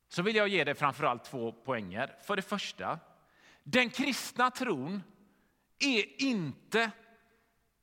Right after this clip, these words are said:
ett åsiktspaket. Hör här,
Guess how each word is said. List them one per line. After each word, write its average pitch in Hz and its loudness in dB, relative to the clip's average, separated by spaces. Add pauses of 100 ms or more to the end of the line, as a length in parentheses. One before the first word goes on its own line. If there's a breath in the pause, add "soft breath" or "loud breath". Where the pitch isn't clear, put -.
ett - 2
åsiktspaket. - -4 (2250 soft breath)
Hör 277 6
här, 196 2